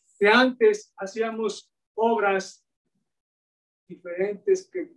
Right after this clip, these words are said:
nos sentíamos mejor. Nunca pensemos que antes era mejor de lo que ahora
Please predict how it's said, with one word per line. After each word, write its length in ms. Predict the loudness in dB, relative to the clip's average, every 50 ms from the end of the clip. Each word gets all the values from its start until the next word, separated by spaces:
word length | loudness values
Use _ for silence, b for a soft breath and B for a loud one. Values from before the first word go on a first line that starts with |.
| _
nos 200 | -20 -20 -20 -18
sentíamos 680 | -18 -18 -18 -14 -4 0 0 2 2 2 0 -2 -2
mejor. 500 | -8 -16 -16 -12 -8 -6 -6 -6 -8 -10 _ -8
Nunca 340 | -4 -2 -2 0 0 0 0
pensemos 600 | 0 -4 -4 -2 -2 -2 0 0 0 -2 -2 -2
que 80 | -2
antes 400 | 0 0 0 -2 0 0 0 2
era 200 | 2 2 2 0
mejor 540 | -2 -4 -6 -4 0 2 2 2 2 -2 -8 _ _ _ _ _ _ _ _ _ _ _ _ _ _ _ _ _ _ _ _ _ _ _ _ _ _ _ _ -4
de 80 | 0
lo 180 | 0 0 2 2
que 80 | 2
ahora 500 | 4 6 6 4 4 4 2 0 -2 -6